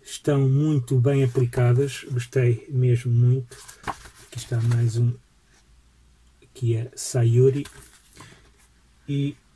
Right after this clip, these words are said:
este mangá considero, se calhar, apesar de só ter um volume e não haver muita, eh, ação,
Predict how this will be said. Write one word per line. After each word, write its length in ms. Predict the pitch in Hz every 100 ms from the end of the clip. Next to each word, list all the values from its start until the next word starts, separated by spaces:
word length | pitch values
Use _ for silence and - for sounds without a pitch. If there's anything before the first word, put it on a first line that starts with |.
| _ _
este 200 | 147 -
mangá 400 | 165 165 156 147 _ _ _ - -
considero, 760 | 254 - 196 160 156 147 143 - - -
se 140 | - -
calhar, 520 | 165 151 147 143 - _ _ _ _ _ _ _ _ _ _ _ 131
apesar 380 | 120 156 165
de 60 | 135
só 200 | - 147
ter 200 | 127 147
um 100 | 147
volume 340 | 127 139 139
e 20 | 147
não 160 | 156
haver 240 | 131 143 131
muita, 440 | 147 143 139 123 - - -
eh, 120 | 143
ação, 840 | - 151 120 - 156 147 147 156